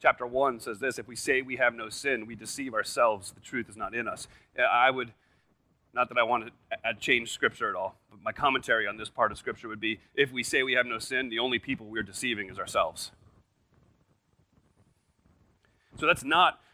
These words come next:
what, what Peter is, is saying here. What he's saying is suffering is a type of proving ground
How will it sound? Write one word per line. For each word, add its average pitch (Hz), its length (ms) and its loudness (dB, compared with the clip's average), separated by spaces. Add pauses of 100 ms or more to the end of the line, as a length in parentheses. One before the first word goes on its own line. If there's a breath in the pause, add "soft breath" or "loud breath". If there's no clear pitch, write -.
(100)
what, 139 200 2
what 135 180 -2
Peter 147 460 4 (320)
is, 135 220 0
is 123 140 -8
saying 143 440 4
here. 117 200 -2
What 127 120 -4
he's 131 220 -6
saying 185 480 4
is 110 300 -8
suffering 160 580 4
is 117 140 -8
a 113 60 -16
type 151 220 -2
of 113 120 -16
proving 156 440 0
ground 101 440 -2